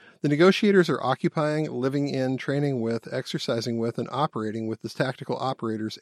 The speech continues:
every day. "We're housed in the same place," said David Sundberg, chief of the tactical section and commander of the hostage rescue team. So, not just at a critical incident, but at all times before, we are working together.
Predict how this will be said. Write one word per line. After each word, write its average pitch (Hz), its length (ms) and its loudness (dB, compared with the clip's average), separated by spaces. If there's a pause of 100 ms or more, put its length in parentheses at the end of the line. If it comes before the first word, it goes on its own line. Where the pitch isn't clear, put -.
every 127 200 -4
day. 107 380 -4 (340)
"We're 131 100 0
housed 139 360 0
in 123 80 0
the 120 80 0
same 117 260 -2
place," 143 300 0
said 104 180 -8
David 110 260 -4
Sundberg, 101 480 -6 (220)
chief - 240 0
of 135 80 -12
the 120 60 -4
tactical 110 460 -6
section 107 440 -4
and 117 160 -8
commander 127 440 0
of 110 140 -10
the 107 80 -4
hostage 113 380 -6
rescue 113 300 -4
team. - 380 -6 (560)
So, 147 420 2 (300)
not 160 260 8
just 156 240 -2
at 156 80 4
a 135 60 -2
critical 143 340 0
incident, 117 460 -4
but 123 100 0
at 120 80 -2
all 131 180 -4
times 123 300 -4
before, 120 460 0
we 131 160 0
are 120 120 2
working 113 300 -2
together. 101 400 -6